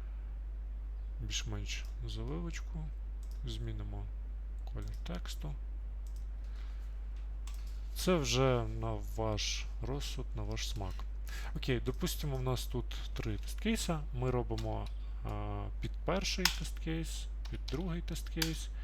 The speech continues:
і під третій тест-кейс. Ось, маємо, е, три тест-кейси. Що нам далі необхідно зробити? А, після цього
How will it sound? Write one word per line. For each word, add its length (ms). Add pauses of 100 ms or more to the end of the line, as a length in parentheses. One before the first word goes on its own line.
(340)
і 60
під 180
третій 400
тест-кейс. 600 (1200)
Ось, 320 (340)
маємо, 460 (520)
е, 280 (220)
три 220
тест-кейси. 600 (840)
Що 280
нам 180
далі 280
необхідно 420
зробити? 420 (1600)
А, 320 (160)
після 220
цього 460